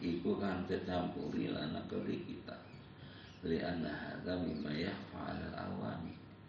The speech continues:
Karena satuna iki iku saking barang kang samar ya si barang alal awami ing atase wong, wong awam, wong umum.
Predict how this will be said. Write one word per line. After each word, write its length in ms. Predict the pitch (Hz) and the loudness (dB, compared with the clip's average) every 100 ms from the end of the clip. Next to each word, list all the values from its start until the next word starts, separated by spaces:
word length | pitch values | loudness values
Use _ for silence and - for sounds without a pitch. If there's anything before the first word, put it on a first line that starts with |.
| - - - - - | -16 -16 -16 -16 2
Karena 320 | 107 101 98 | 8 10 10
satuna 480 | 98 92 85 85 82 | 8 6 2 2 2
iki 960 | 73 69 - - 76 82 87 98 101 - | 0 -4 -6 -4 0 2 4 4 4 2
iku 400 | 92 92 104 101 | 2 4 4 4
saking 480 | 92 85 82 82 | 4 0 0 2
barang 560 | 76 76 95 101 101 - | 4 4 6 6 6 4
kang 240 | 90 85 85 | 2 0 0
samar 480 | 107 120 131 110 98 92 | 4 6 8 6 6 2
ya 80 | - | 2
si 160 | - - - | 0 -4 -2
barang 400 | - 98 240 - - - - - - - | 2 6 6 4 0 -10 -10 -10 -12 0
alal 400 | 82 85 80 78 | 6 6 6 6
awami 560 | 76 76 73 76 85 95 92 | 4 4 2 2 4 4 4
ing 240 | 85 80 | 2 2
atase 480 | 76 - 71 - 82 | 0 -2 -4 -2 0
wong, 400 | 85 87 - - - - | 2 0 0 -2 -2 0
wong 240 | 85 85 85 | 2 2 2
awam, 480 | - - - - - - - | 0 0 0 0 0 -2 -2
wong 160 | - 69 | 0 0
umum. 320 | 78 80 78 | 2 2 2